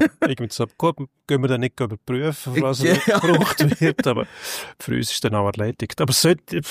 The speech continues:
Speaker 2: im weitesten Sinne in Nachwuchs investiert werden, aber nicht in Burritos für den Nachwuchs, weil die können wir selber essen,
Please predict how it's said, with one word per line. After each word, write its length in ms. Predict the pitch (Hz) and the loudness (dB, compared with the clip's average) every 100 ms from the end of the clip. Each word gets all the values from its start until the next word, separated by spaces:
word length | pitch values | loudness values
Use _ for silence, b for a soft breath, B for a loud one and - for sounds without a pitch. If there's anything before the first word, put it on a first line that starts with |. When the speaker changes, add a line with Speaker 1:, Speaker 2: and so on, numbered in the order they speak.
| - 160 | -8 -6
Speaker 2:
im 220 | 196 147 | -2 0
weitesten 380 | 156 - - 135 | 0 0 0 2
Sinne 160 | 127 | 4
in 60 | 107 | 4
Nachwuchs 500 | 113 123 123 123 - | 2 2 2 0 0
investiert 640 | 104 107 - 107 107 - | 0 0 0 0 0 -2
werden, 420 | 123 139 135 127 | -6 -2 -2 -2
aber 140 | 123 113 | 0 2
nicht 380 | 120 - - 160 | 2 2 -2 0
in 360 | 120 107 101 - | 0 0 -2 0
Burritos 500 | 131 160 180 165 151 | 2 2 2 0 2
für 120 | 147 | 0
den 100 | 143 | 0
Nachwuchs, 480 | 139 143 127 139 - | 2 2 4 2 2
weil 100 | 110 | 0
die 220 | 107 131 | 2 0
können 200 | - 120 | 2 0
wir 60 | 107 | 2
selber 360 | 113 127 143 | 4 4 4
essen, 360 | 127 127 - | 2 0 2